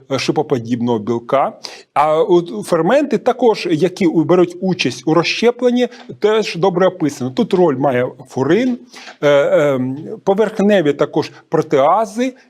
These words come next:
і ка-, катепсин. От, е, уже, е, чітко описано, як вони на якому етапі впливають, як вони допомагають оцьому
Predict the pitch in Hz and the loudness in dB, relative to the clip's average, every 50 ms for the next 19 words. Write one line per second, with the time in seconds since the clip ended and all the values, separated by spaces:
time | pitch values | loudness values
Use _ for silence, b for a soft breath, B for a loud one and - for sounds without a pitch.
0 | b _ - 226 254 247 233 233 - - 196 190 190 180 185 - 208 190 - 202 | b _ -2 2 2 2 2 0 0 0 2 2 2 0 -2 -2 -4 -2 -2 -4
1 | - - - - - 117 101 - B B B B B 175 175 - - - 190 170 | -6 -6 -10 -8 -8 -8 -8 -10 B B B B B -4 -4 -2 0 2 2 2
2 | 175 175 175 190 175 160 170 254 240 208 - 220 196 190 180 185 - 247 226 - | 2 2 0 0 0 2 2 2 2 2 0 -2 -2 -2 -2 -2 -2 -2 -2 0
3 | - 208 202 196 202 - 214 190 - - 156 151 156 147 127 214 247 233 226 - | 0 0 0 0 0 -2 -2 -2 -2 0 0 0 0 0 2 2 2 2 0 -2
4 | 190 185 190 196 196 196 185 190 196 190 - 190 196 202 185 196 - 196 185 185 | -4 -2 0 0 0 2 2 2 2 2 2 2 2 2 0 2 0 0 0 0
5 | 190 180 185 - - 180 180 151 127 127 127 120 120 123 123 B B B B B | -2 -4 -4 -2 -2 0 0 2 2 2 2 2 0 -2 -4 B B B B B
6 | - 117 131 185 202 202 202 208 214 214 208 156 170 202 202 196 196 202 190 156 | -6 -2 0 0 0 0 0 0 0 0 0 0 -2 0 0 0 0 0 0 2
7 | 180 208 220 208 185 - - 175 170 - - 185 190 185 175 - | 2 2 2 2 2 0 -2 -4 -2 -2 -2 0 2 0 0 -2